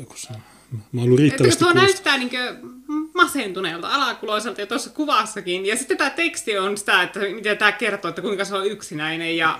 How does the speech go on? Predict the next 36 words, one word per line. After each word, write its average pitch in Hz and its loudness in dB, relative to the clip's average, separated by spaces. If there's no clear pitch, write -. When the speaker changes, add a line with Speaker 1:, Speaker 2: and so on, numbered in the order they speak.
Speaker 1:
Mun 139 2
Speaker 2:
ö, 190 4
Speaker 1:
mi- 170 2
Speaker 2:
se 185 -2
haaveilee 180 2
kimppakämpästä, 175 -2
että - -16
se, 165 -4
se, 175 -4
se 185 -8
ei 180 0
olisi 175 -2
koko 175 -8
ajan 156 -2
niin 160 -6
yksinäinen. 165 -8
Speaker 1:
Mun 131 -2
mielestä 147 0
Speaker 2:
Niin, 226 0
Speaker 1:
toi 143 0
Speaker 2:
tää 277 6
on 294 0
Speaker 1:
paita, 330 0
Speaker 2:
kauheaa. 165 0
Tää - -6
on 254 -4
Speaker 1:
toi, - -12
Speaker 2:
tosi 277 -6
surullista. 196 -8
Speaker 1:
toi 110 -6
paita 123 0
on 98 -10
outo, 95 -10
kun - -20
siinä - -18
on. 117 -20